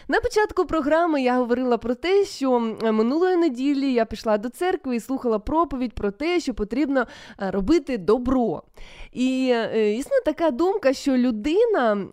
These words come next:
е, яка, м, в-, в-, ну, віруюча людина, що вона пот-, е, що, е, що віруюча людина, ду-, ду-, цю думку загубила, вона має робити добро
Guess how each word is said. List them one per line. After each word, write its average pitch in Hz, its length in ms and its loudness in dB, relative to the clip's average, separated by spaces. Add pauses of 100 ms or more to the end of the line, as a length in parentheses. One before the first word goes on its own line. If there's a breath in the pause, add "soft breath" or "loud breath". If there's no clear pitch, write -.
е, 208 180 0
яка, 226 680 0
м, 190 520 -4 (240)
в-, 190 160 -4
в-, 180 100 -6
ну, 196 100 0
віруюча 214 480 0
людина, 302 480 -2
що 233 220 -6
вона 214 440 -2
пот-, 214 340 -6
е, 208 140 -4
що, 220 460 0 (280 loud breath)
е, 170 240 -4 (340)
що 202 260 -2
віруюча 214 640 -2
людина, 262 500 0
ду-, 233 300 -4
ду-, 233 340 -2
цю 202 180 -10
думку 233 340 -4
загубила, 180 440 -4 (340 loud breath)
вона 294 460 2
має 285 380 2
робити 233 440 0
добро 262 560 0